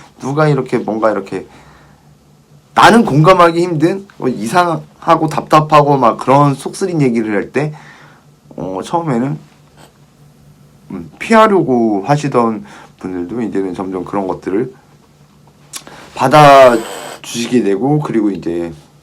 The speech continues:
공감하시게 되고, 이제 자기가 이겨내본 경험 이야기도 이렇게 하시게 되고 그렇게 하게 되시더라고요. 그래서 그걸 보면서, 어, 에이에이가,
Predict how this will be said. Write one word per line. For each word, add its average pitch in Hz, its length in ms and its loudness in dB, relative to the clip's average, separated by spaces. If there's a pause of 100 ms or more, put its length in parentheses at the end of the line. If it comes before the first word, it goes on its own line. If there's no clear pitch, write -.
공감하시게 110 680 0
되고, 90 240 -6
이제 90 260 -8 (420)
자기가 143 340 2
이겨내본 127 920 2
경험 123 840 0
이야기도 101 480 0
이렇게 95 260 -8
하시게 135 440 -4
되고 127 320 -4 (380)
그렇게 139 260 -4
하게 151 240 2
되시더라고요. 104 840 -2
그래서 135 300 -4
그걸 113 240 -2
보면서, 107 500 -4 (540)
어, 110 600 2 (680)
에이에이가, 117 640 4